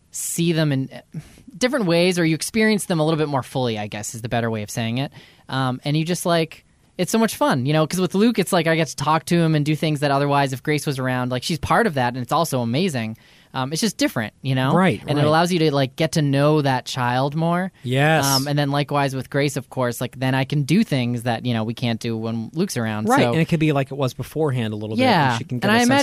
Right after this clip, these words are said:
Speaker 1: imagine
Speaker 2: that. Yeah.
Speaker 1: that's gonna continue to be really important as they grow up, too, even when they, like, understand that that's happening. Um, because, you know, you wanna just, like, be developing those one-on-one relationships, too, so that they have, like, a space that isn't just with each other.
Speaker 2: Mm-hmm.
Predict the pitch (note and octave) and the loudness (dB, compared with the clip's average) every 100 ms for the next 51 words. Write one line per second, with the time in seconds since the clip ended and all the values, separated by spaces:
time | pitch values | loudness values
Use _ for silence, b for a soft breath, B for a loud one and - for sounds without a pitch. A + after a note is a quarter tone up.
0 | B3 G3 E3 - G3 - G#3+ F#3+ F3+ E3 | 2 0 -2 0 0 2 0 0 0 0
1 | G#3 F3+ D#3 D3+ D#3 C#3 - D#3 C3+ C3 | 0 0 2 2 2 0 0 -2 0 -2
2 | B2 C3+ C3+ C3+ B2+ - D3+ D#3+ E3+ D#3 | -2 -2 0 0 0 0 2 4 4 4
3 | C#3+ C3 - C#3 C3 A#2+ D#3 C#3 C3 - | 2 0 -6 -6 -6 -4 -4 -4 -4 -2
4 | D3 D3 C3 C3+ A#2+ D#3 E3 - A#2+ A2 | 0 0 0 -2 -2 0 -2 -2 -4 -6
5 | G#2+ b b b B2 C3 B2+ C3 D3+ D3 | -8 b b b -4 -2 -2 -4 -6 0
6 | D#3+ D3 C#3 - - - B3+ D#3 D#3+ F3 | 0 0 -4 -10 -10 -4 0 2 2 2
7 | E3+ - E3+ - D#3+ D3 D3 D#3 D#3 D3 | 0 -2 -2 -2 -2 2 2 2 0 0
8 | C#3 C3 C#3+ C#3+ C#3+ C#3 C3 C#3 - C#3+ | -2 -2 -2 -2 0 -2 -2 -2 -4 -4
9 | C#3+ A#2+ - A3+ - B2+ A#2 B2 A#2+ A#2 | -4 -6 -4 -4 -2 -4 -2 -2 -2 -4
10 | A#2 - C3+ B2 - - A#2+ C#3+ C3 A2 | -6 -8 -4 -4 -4 -6 -4 -4 -6 -6
11 | - D#3 - - B2 A2+ - E3 D3 F#3 | 0 2 0 -4 -6 -8 -4 0 2 4